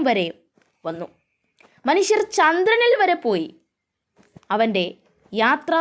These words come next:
സൗകര്യങ്ങൾ കൂടിയതുകൊണ്ട്. എന്നാൽ ഇതിനേക്കാളൊക്കെ വളരെ വലിയ ഒരു ടെക്നോളജി ഭാവിയിൽ വരാൻ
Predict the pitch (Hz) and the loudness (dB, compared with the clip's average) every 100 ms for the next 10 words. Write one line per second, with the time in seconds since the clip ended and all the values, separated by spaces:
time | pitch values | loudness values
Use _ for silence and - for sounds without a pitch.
0 | 330 262 208 214 233 226 202 175 - _ | -2 -2 -2 -2 -4 -4 -6 -8 -10 _
1 | _ - 214 220 240 202 151 147 156 - | _ -8 -2 0 0 -2 -4 -6 -8 -8
2 | _ _ _ _ _ _ _ _ _ _ | _ _ _ _ _ _ _ _ _ _
3 | _ _ _ _ _ _ _ - 320 392 | _ _ _ _ _ _ _ 0 2 4
4 | 453 233 160 - _ _ _ _ _ - | 4 4 0 -6 _ _ _ _ _ 0
5 | 302 370 440 466 440 427 403 370 240 180 | 2 4 2 4 4 4 4 2 -2 -2
6 | - _ _ _ 220 294 370 403 415 381 | -12 _ _ _ 0 2 4 4 4 4
7 | 320 330 320 285 233 233 - 285 277 240 | 2 2 2 0 -2 -6 -4 -2 -2 -2
8 | 208 160 226 269 320 359 320 247 214 | -4 -2 0 0 2 0 0 0 0